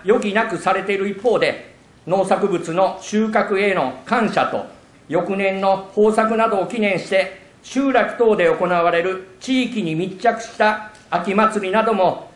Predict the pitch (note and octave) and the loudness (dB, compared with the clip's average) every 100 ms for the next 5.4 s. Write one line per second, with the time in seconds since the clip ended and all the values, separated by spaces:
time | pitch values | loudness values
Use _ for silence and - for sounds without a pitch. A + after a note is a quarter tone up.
0 | _ - F#3+ F3 A3+ G#3 F3+ - - - | _ -2 -2 -2 -2 0 0 -2 -12 -6
1 | F3+ E3+ F3 G#3 - - - F3+ D#3+ F3 | -2 -2 -2 -6 -6 -16 -8 -6 0 4
2 | F#3 - - C#3+ C#3+ C3+ D#3+ D3+ C#3 C#3 | 4 2 -2 0 0 0 0 0 -4 -4
3 | B2+ - - - - - - _ _ - | -4 -4 -14 -20 -20 -20 -20 _ _ -2
4 | G#3 C#4 B3 G#3+ A3 A#3 G#3+ A#3 A#3 G3+ | 2 4 6 6 4 4 4 2 2 2
5 | G#3+ F3 D3+ - | 2 2 2 -4